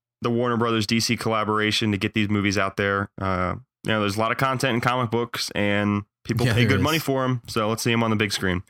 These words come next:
Speaker 2: Let's do
Speaker 1: And
Speaker 2: it.
Speaker 1: hope it doesn't suck like Green Lantern.
Speaker 2: For real.
Speaker 1: Uh, some other good comic book stuff.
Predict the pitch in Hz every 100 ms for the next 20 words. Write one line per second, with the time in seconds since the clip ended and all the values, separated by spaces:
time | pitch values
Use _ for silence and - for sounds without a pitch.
0 | _ - 104 101 95 95 95 _ - 117
1 | 110 110 104 - 101 - 95 95 92 85
2 | - 123 _ _ _ - _ _ _ -
3 | 110 95 135 95 82 - _ - 139 139
4 | 143 143 139 - 160 165 185 185 165 147
5 | 165 175 165 170 165 160 - - 165 170
6 | - -